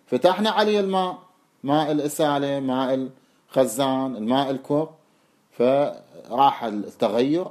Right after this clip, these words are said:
أو بلغ مقدار الكر، ثم قطعنا عنه، وهذا صار كر. الإناء يحتاج غسلتين،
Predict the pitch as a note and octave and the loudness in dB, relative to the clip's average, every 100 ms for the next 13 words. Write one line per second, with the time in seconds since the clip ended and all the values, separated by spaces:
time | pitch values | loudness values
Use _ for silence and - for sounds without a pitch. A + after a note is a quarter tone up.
0 | - D3 C#3 F#3+ A#3+ A#3 G#3+ G3+ D#3+ C3 | 2 2 4 4 4 0 -2 -2 0 0
1 | G2 - - - _ _ _ _ _ _ | -2 -8 -16 -16 _ _ _ _ _ _
2 | _ _ _ _ _ _ _ _ _ _ | _ _ _ _ _ _ _ _ _ _
3 | _ - F3+ G3 F3+ D3+ A#2+ F#2+ F2 D#2+ | _ -2 0 0 0 0 0 -2 -10 -16
4 | D#2 - _ _ _ - F#2+ A2 A2+ B2+ | -20 -20 _ _ _ -8 -4 -2 -2 -2
5 | B2 - A2 E2 - _ _ _ - A2+ | -2 -2 -6 -6 -14 _ _ _ -4 -2
6 | A#2 A#2+ C#3+ F3+ F#3 D#3+ - _ _ _ | 0 0 0 0 -2 -6 -18 _ _ _
7 | _ - A2+ - C#3+ C3+ C#3+ D#3+ F3+ D#3+ | _ -8 -6 0 0 0 -2 0 -2 -2
8 | A#2 F2+ | -8 -10